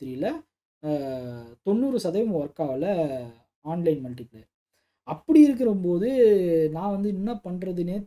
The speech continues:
தெரியல. நம்மளும் வந்து விளையாடி, விளையாடி ஒரு மாதிரி விரக்தியின் உச்சத்துக்கு போயாச்சு. அப்புறமா தான், சரி, ஓகே, இது refund கேட்டு பார்க்கலாம். refund எப்படி கேட்கறதுன்னு பார்த்தா,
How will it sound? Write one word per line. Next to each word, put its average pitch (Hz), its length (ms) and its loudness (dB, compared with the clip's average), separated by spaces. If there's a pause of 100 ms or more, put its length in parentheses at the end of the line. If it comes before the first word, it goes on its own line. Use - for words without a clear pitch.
தெரியல. 185 540 -2 (420)
நம்மளும் 180 440 -6
வந்து 165 240 -6
விளையாடி, 160 320 0
விளையாடி 151 680 -2 (360)
ஒரு 147 140 -8
மாதிரி 151 640 -2
விரக்தியின் 180 600 -8
உச்சத்துக்கு 160 520 -6
போயாச்சு. 135 340 -10 (1300)
அப்புறமா 202 460 -2
தான், 247 300 -2 (220)
சரி, 185 260 2
ஓகே, 180 260 -2
இது 165 200 -2
refund 190 340 -6
கேட்டு 156 240 -4
பார்க்கலாம். 139 380 -14
refund 240 300 -6
எப்படி 175 260 -4
கேட்கறதுன்னு 151 600 -6
பார்த்தா, 202 420 -8